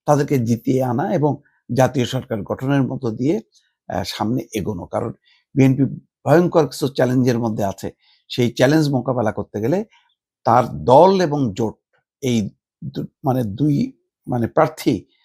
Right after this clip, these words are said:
দুই অংশের প্রার্থী গুরুত্বপূর্ণ বিএনপির কাছে। কারণ এমনও হইতে পারে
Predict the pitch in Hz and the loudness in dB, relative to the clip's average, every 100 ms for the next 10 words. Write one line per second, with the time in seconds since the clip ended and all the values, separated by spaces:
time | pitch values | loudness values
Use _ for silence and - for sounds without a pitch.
0 | _ - 139 156 165 - 170 151 143 - | _ 0 4 6 4 -2 0 0 0 -2
1 | 190 120 - _ _ 127 135 - - 135 | 0 0 -2 _ _ 2 2 2 -8 -4
2 | 113 123 120 101 107 - 101 - - 117 | -2 0 0 -2 -4 -8 -12 -10 0 0
3 | 113 - - - _ _ - 147 180 170 | 0 -4 -20 -20 _ _ 2 6 6 4
4 | - 139 143 123 120 | 2 0 2 0 -2